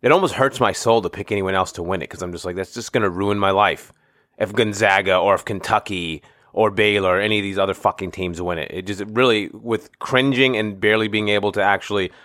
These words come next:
press submit, I did mix it up because it would be silly just to have twenty-five brackets of Arizona winning it.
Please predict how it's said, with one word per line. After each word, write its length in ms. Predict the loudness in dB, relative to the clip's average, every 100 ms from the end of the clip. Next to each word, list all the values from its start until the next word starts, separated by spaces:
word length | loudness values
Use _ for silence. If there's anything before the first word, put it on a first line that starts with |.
| _
press 260 | -4 0 0
submit, 420 | 0 -2 0 0
I 160 | 0 -2
did 600 | -2 2 4 4 0 -4
mix 400 | 0 2 0 0
it 100 | 2
up 160 | 2 0
because 220 | -2 0
it 40 |
would 100 | 0
be 100 | 0
silly 380 | -4 0 0 0
just 160 | -4 -2
to 80 |
have 160 | -2 -2
twenty-five 800 | -4 0 0 0 -2 2 2 2
brackets 380 | 2 2 -2 -10
of 100 | -6
Arizona 460 | -4 -2 -2 -4
winning 280 | -4 -4 -4
it. 180 | -4 -6